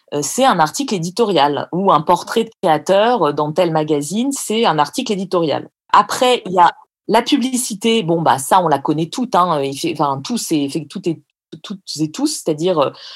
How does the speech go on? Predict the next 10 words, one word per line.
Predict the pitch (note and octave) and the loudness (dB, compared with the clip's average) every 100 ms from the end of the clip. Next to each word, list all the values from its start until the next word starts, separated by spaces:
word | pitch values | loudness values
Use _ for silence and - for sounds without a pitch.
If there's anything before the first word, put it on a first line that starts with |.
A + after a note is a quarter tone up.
| - - | -16 -6
euh, | C#3+ | -6
ces, | C#3 D#3+ | -4 -6
ces | C3+ D#3+ | -4 -2
pages | G3+ G3 D#3+ | 0 0 0
de | |
pub, | F3 D3+ G3+ G#3 | -4 -4 -6 -2
euh, | D#3+ D3 C3+ | 0 0 0
qui | - | -6
sont, | - F3 F3 | -6 -4 0
bah, | C#3 A2 G2+ G2 | 0 0 -2 -10